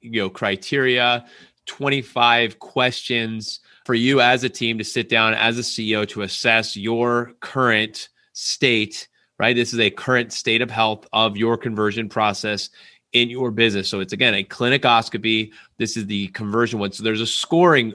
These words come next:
uh, legend that we have for this as well. So remember, zero through four, you rate those based on what you believe, what you feel is the right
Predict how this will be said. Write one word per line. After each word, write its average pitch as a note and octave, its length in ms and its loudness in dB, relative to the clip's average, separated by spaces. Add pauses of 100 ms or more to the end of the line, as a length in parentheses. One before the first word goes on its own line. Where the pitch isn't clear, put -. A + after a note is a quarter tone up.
(160)
uh, G#2 60 -2
legend G#2+ 400 0
that G2+ 80 -10
we G#2 80 -10
have G#2+ 200 0
for G#2+ 60 -10
this G#2+ 100 -4
as G2+ 140 -6
well. A#2 200 2
So A#2 120 -6
remember, A#2 260 0
zero A#2+ 420 2
through C#3+ 220 -4
four, G#2+ 480 -4 (320)
you C3 260 2
rate B2+ 280 4
those A#2 200 4
based A2+ 340 0
on G#2+ 180 0
what G2+ 160 -2
you G#2 240 -4
believe, G2+ 540 -2
what G#2 240 -6
you A2+ 180 -4
feel G#2+ 260 -4
is G2+ 140 -4
the G2+ 100 -6
right G#2 340 -2